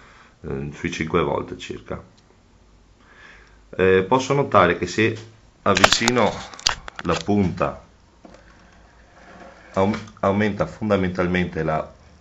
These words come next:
frequenza, si stabilizza, però la tensione in uscita è la medesima. Non c'ho nessun aumento di uscita nonostante avvicino,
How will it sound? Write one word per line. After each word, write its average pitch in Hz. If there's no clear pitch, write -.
frequenza, 147
si -
stabilizza, 95
però 104
la 90
tensione 95
in 92
uscita 107
è 85
la 87
medesima. 76
Non 90
c'ho 95
nessun 92
aumento 92
di 95
uscita 95
nonostante 92
avvicino, 85